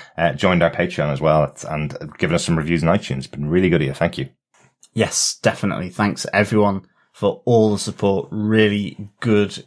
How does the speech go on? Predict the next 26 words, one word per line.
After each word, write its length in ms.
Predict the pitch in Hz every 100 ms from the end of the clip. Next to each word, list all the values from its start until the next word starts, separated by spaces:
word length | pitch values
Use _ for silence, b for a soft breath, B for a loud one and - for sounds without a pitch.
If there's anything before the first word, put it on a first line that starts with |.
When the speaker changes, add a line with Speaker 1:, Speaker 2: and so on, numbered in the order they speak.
| -
Speaker 2:
going, 380 | 98 92 90
for 160 | 90 87
sure. 440 | - 92 85 82 _ _
Uh, 260 | - 143 143
right, 300 | 139 214 339
yeah, 220 | - 277 -
on 180 | 165 185
to 280 | - 160 139
Penny 280 | - 151
Dreadful, 560 | 135 139 131 120 110 104 b b
City 440 | - - 220 190
of 80 | 151
Angels, 520 | 139 135 123 113 104 -
Episode 420 | 117 - 113 110
five, 540 | - 107 104 98 92 - _ _ _ -
Children 680 | - 180 180 131 113 90 - _ _ _ _ _
of 240 | - 101 -
the 120 | 101
Royal 580 | 98 101 113 123 123 120
Sun. 520 | - - 95 90 90 _ _ _ _ _ _
Speaker 1:
Mm. 80 | 76
Speaker 2:
Derek, 480 | 233 214 - - - _ _ _
who 160 | - 98
directed 560 | 95 95 98 98 92
this 180 | 87 -
episode. 560 | 131 131 - - -